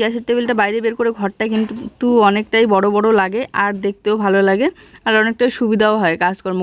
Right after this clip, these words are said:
করতে, আর গোছানোও থাকে। যেরকম করে গুছিয়ে রাখলাম ওরকমই থাকবে সারাটা দিন, শুধু বিছানাটা একটু ভাঁজ ভাঁজ হবে, কারণ বিছানায় তো ওঠা বসা চলতেই থাকে জুয়ের। আগে কি হতো, গ্যাসের টেবিলটা যখন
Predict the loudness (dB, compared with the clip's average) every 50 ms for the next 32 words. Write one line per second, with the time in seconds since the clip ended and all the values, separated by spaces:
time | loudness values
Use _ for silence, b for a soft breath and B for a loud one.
0 | -4 -6 -8 -6 -4 -4 -2 -2 -2 -4 -4 -2 -2 -2 0 0 -2 -2 -2 -4
1 | -4 -4 -6 -10 -12 B B B B B B B 0 2 2 2 2 2 0 0
2 | 0 0 -2 -2 -4 -2 0 0 0 2 0 0 -2 -2 -2 -2 -2 -2 -2 -2
3 | -2 -2 -2 0 0 -2 -2 -2 -4 -2 0 0 -2 -2 -4 -6 -6 -4 -6 -4
4 | -4 -4 -4 -2 -2 -2 -2 0 0 0 2 2 2 0 -2 -2 -4 -6 -4 0
5 | 0 0 0 0 -2 -2 -2 0 0 0 0 -2 -2 -2 -2 -2 -2 -2 -4 -4
6 | -4 -4 -4 -4 -4 -2 -2 -2 -2 0 -2 -2 -2 -2 0 0 0 0 -2 B
7 | B B B B B B B 0 0 2 2 0 0 0 0 -2 -2 -2 0 2
8 | 2 0 0 -2 -10 -20 -20 -20 -20 -20 -20 -18 -20 -20 _ _ _ -14 B B
9 | B -6 -6 -4 B -4 -4 -2 -4 -4 -2 -2 -2 -2 0 -2 -2 -2 -2 -2
10 | -2 -2 -4 -4 -2 -2 -2 0 0 0 0 0 0 0 0